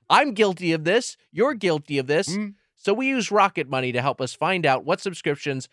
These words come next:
Speaker 1: we're actually spending money on. And for me, it was eye-opening,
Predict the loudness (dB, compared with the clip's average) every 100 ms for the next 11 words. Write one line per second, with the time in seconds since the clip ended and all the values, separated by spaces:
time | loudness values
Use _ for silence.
0 | _ 0 2 0 -2 -4 -2 -2 0 0
1 | 0 0 -2 -4 -6 -8 -4 -2 0 0
2 | 0 2 2 2 -2 -4 -6